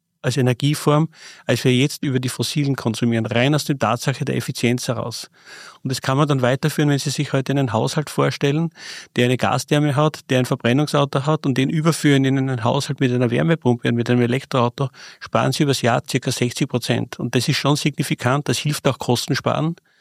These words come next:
Und so müssen wir auch denken beginnen. Das heißt, Effizienz lohnt sich auch, ist ein ökonomischer Faktor.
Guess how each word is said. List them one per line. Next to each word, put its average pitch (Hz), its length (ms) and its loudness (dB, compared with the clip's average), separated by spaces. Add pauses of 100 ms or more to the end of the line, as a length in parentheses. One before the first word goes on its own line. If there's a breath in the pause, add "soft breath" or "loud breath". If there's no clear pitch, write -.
(280 loud breath)
Und 131 160 0
so 131 120 2
müssen 143 280 2
wir 135 80 4
auch - 60 -4
denken 127 300 -2
beginnen. 113 300 -2
Das - 200 -6
heißt, 147 120 0
Effizienz 139 580 2
lohnt 143 240 4
sich - 220 -4
auch, 107 80 -2
ist 131 160 -2
ein 127 100 2
ökonomischer 131 560 -2
Faktor. 131 540 -6